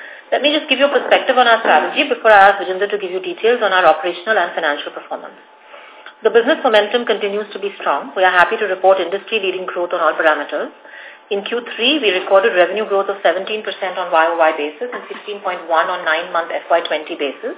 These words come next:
We reported pat for growth of thirty-four point one percent growth for Q three and twenty-six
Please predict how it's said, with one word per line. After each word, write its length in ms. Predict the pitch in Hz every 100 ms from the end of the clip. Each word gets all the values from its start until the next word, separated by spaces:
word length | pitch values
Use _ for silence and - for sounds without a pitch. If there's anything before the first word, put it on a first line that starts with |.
| - - - - - -
We 80 | 190
reported 400 | 196 196 214 254 -
pat 320 | 185 202 -
for 160 | 190 175
growth 320 | 180 196 190
of 80 | -
thirty-four 480 | 175 185 - 220
point 240 | 220 185 175
one 240 | 170 180 202
percent 320 | 196 196 180
growth 240 | 180 196 -
for 80 |
Q 240 | 180 - 180 -
three 240 | - 302 - - - - -
and 80 | 196
twenty-six 400 | 208 208 233 285